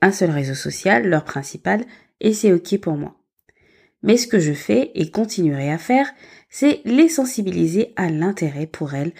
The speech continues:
d'investir au moins un second médium pour communiquer. Parce que pour moi, quand on est entrepreneur et professionnel, c'est bien trop risqué de n'utiliser qu'un seul canal de communication,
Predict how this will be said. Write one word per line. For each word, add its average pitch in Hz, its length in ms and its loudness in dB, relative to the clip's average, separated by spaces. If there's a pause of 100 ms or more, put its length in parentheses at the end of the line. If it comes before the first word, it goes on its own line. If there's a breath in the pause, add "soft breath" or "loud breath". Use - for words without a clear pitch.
(320 loud breath)
d'investir 196 640 2
au 160 60 2
moins 170 340 0
un 196 160 0
second 170 420 2
médium 147 460 0
pour 156 240 -12
communiquer. 151 600 -4 (840 soft breath)
Parce - 220 -2
que 254 80 4
pour 277 240 4
moi, 254 180 6
quand 220 200 -2
on 185 100 2
est 165 160 2
entrepreneur 170 800 -2
et 165 100 -2
professionnel, 214 800 -2 (460 loud breath)
c'est 311 140 4
bien 240 180 4
trop 185 180 -2
risqué 165 420 0
de 170 80 0
n'utiliser 151 580 0
qu'un 226 320 0
seul 151 220 -2
canal 147 280 0
de 151 80 -4
communication, 143 760 -6